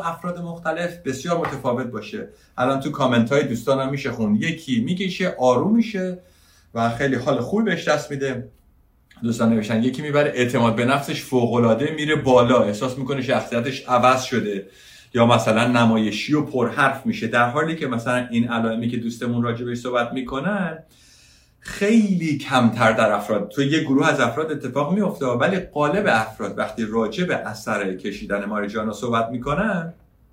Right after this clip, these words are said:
راجع به این صحبت می‌کنن که، ام، ذهنشون مثلاً ممکنه که یه ذره به هم بریزه، نتونن خوب فکر کنن، نتونن خوب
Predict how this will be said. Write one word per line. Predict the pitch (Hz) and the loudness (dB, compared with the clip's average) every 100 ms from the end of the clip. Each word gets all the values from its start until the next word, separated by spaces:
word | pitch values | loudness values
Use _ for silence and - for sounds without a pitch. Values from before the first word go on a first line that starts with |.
| _ _ - - | _ _ -18 -4
راجع | 127 131 | -2 -2
به | 143 | -4
این | 151 | -4
صحبت | 156 143 147 | -2 -2 -2
می‌کنن | 143 143 143 143 | -4 -4 -4 -4
که، | 139 143 143 143 - - - - - | -4 -4 -2 -6 -10 -20 -20 -20 -8
ام، | 110 104 101 98 | -2 0 0 0
ذهنشون | 123 135 127 - 117 | 2 2 2 0 -2
مثلاً | 101 107 | -2 -2
ممکنه | 104 95 113 113 | -2 -2 -2 -2
که | 107 | -2
یه | 110 | -2
ذره | 104 95 | -2 -2
به | 98 98 - | -2 -6 -4
هم | 151 175 | -2 0
بریزه، | 165 165 143 147 | 0 -4 -6 -6
نتونن | 123 123 - 180 175 | -2 -2 -2 -4 -4
خوب | 170 - - 165 - - | -4 -8 -10 -10 -10 -8
فکر | 160 - | -8 -8
کنن، | 160 151 151 139 | -10 -8 -8 -6
نتونن | 131 - 170 165 | -6 -6 -8 -10
خوب | - - 170 | -12 -10 -12